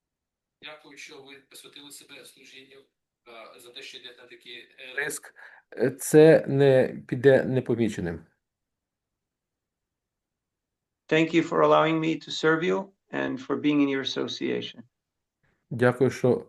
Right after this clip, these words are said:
Speaker 1: дозволили мені служити вам та бути у спілкуванні з вами.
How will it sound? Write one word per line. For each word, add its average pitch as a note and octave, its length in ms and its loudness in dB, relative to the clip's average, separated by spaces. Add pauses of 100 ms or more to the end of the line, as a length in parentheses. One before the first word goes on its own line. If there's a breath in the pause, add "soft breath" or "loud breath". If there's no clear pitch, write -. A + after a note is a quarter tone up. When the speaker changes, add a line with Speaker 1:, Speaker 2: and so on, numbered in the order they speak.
(120)
Speaker 1:
дозволили B2+ 460 4
мені A#2+ 300 2 (220)
служити B2 500 0
вам D#3 300 4 (380 loud breath)
та A2 260 4
бути B2 420 -2
у C#3 120 -6
спілкуванні A2+ 720 0
з A2+ 140 -8
вами. F#2+ 380 0